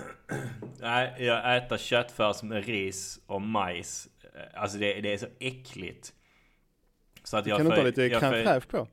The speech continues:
Speaker 1: nej, det hade varit, det hade varit fruktansvärt gott. Men jag sitter ju och trycker ner den här skiten i halsen. Och typ sväljer ner det med vatten. För det är så...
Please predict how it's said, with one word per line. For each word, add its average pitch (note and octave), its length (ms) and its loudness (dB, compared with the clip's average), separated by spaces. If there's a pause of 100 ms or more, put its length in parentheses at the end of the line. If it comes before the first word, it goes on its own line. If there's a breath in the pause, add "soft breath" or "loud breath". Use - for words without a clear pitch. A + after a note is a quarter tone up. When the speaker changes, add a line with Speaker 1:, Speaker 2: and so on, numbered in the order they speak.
Speaker 1:
nej, A2+ 400 -4
det B2+ 100 -2
hade C#3+ 200 -2
varit, C#3 300 -6
det C3+ 60 -4
hade C#3+ 160 -2
varit A#2+ 140 -6
fruktansvärt A#2+ 1040 -6
gott. - 360 -4
Men C3 100 -2
jag A2+ 180 4
sitter D3+ 260 -8
ju B2+ 140 -4
och B2+ 60 -18
trycker - 580 -8
ner D#3 80 -6
den C#3+ 80 -4
här C#3+ 160 -2
skiten B2+ 480 -6
i - 20 -4
halsen. G2+ 500 -6 (240 soft breath)
Och A2 220 -8
typ A2+ 180 -6
sväljer A2+ 640 -2
ner G#2 200 -2
det G2+ 60 -4
med A2 80 -6
vatten. F2+ 400 -6
För A2+ 100 -12
det G#2+ 60 -8
är - 20 -10
så... G#2 220 -10